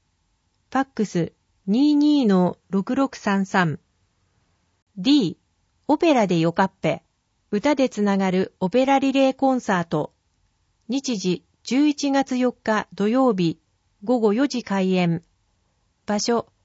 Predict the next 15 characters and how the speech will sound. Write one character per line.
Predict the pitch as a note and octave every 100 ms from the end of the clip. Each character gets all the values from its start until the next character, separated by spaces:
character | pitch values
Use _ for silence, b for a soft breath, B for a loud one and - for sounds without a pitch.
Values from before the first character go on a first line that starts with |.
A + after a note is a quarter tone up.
| _
日 | -
立 | C#4+ C4+ G3+
シ | -
ビ | G#3 C4+
ッ |
ク | - C#4
セ | C#4+
ン | C4
タ | G#3+ F3+ E3+
ー | -
音 | A#3+
楽 | C4 C#4 B3+
ホ | B3+ B3
ー |
ル。 | F3+ D#3+